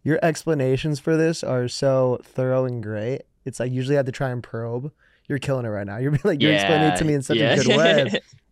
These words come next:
Speaker 2: <laughs>
Speaker 1: You're also s-, you're so passionate about it, which is great. So boom, we
Speaker 2: Yeah, man.
Speaker 1: now have the semifinals. But before we go to the semifinals, I wanna go back to kind of, I, I,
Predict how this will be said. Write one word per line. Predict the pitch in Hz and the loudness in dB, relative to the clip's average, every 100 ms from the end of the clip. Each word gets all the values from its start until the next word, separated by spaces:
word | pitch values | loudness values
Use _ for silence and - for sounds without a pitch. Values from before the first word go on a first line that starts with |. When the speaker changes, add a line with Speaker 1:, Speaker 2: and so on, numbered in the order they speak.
| - - | -10 -4
Speaker 2:
<laughs> | - 185 | -4 0
Speaker 1:
You're | 151 | 0
also | 147 147 | 2 0
s-, | 120 | -4
you're | 131 127 | -6 -4
so | 117 | -4
passionate | 120 131 127 123 | -4 -4 -4 -6
about | 113 110 | -8 -8
it, | |
which | 110 | -8
is | 117 | -6
great. | 127 117 - _ _ _ | -4 -6 -8 _ _ _
So | - 135 | -10 -6
boom, | 123 143 135 | 0 2 2
we | 127 | 2
Speaker 2:
Yeah, | 127 | 2
man. | |
Speaker 1:
now | 127 131 135 135 131 131 _ _ _ _ | 2 2 4 4 2 0 _ _ _ _
have | 113 127 120 120 113 110 _ _ _ - | -6 -4 -2 -4 -6 -10 _ _ _ -12
the | |
semifinals. | 120 135 120 117 127 120 113 104 | -6 -4 -4 -6 -6 -6 -6 -6
But | 123 120 | -6 -6
before | 117 139 | -2 0
we | 139 | 2
go | 139 | 2
to | 135 | 2
the | 131 | 0
semifinals, | 131 127 - 120 117 113 | -2 -4 -4 -6 -4 -6
I | |
wanna | 117 123 | -6 -6
go | 120 117 | -4 -6
back | 110 120 117 113 - _ - _ _ _ _ - | -6 -8 -8 -10 -14 _ -20 _ _ _ _ -10
to | - 123 117 | -4 -4 -4
kind | - 147 139 | -4 -2 -2
of, | 120 113 - - | -2 -8 -16 -6
I, | 135 135 - | -4 -2 -4
I, | - 127 120 | -6 -6 -6